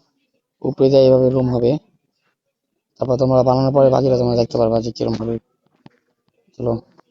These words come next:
এটা ভুল বলছো, চলো এটা কেটে দিই। চলো উপরে যাই, দেখছো আর অনেক কাম আছে, আর অনেকগুলো স্টোন ব্রিক্স গাইস আমরা বানাবো।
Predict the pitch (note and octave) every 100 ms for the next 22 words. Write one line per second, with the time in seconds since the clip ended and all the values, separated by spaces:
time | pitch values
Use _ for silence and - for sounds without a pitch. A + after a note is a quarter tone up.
0 | _ _ _ C3+ A#2+ B2 C3 C3 C3 A#2
1 | B2+ A#2+ - - A#2 B2 - _ _ _
2 | _ _ - - - _ _ _ _ -
3 | B2 A#2 A#2 C3+ A#2 A#2 A2+ - D4+ D4
4 | A#3+ _ _ _ _ _ _ _ _ _
5 | _ C3+ C#3+ D#3+ D#3 - - - - C3
6 | C3+ C3 B2+ B2+ B2 C3+ - _ _ _
7 | _ _ - _ - B2 B2 C3 C3 C3
8 | C#3 - C#3 C3 B2 - A#2+ A#2+ A#2+ A#2+
9 | A2+ A#2 A#2 A2+